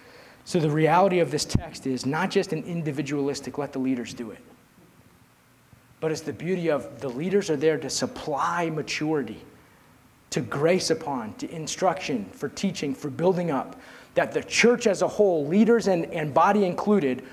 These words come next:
would all be faithful in the part that they play for the maturity of Christ and to see the head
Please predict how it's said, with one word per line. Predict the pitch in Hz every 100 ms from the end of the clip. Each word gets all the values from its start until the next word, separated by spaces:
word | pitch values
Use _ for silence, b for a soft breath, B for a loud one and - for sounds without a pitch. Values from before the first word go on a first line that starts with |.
| B
would | 143 127
all | 185 254
be | 247
faithful | 247 - 202 - 180
in | 165
the | 160
part | - 165
that | 143
they | 143 147
play | - 139 120 120 B B B B
for | -
the | 156
maturity | 143 131 196 190 190
of | -
Christ | 160 135 127 123
and | -
to | 139
see | 123 151
the | 131
head | - 143 127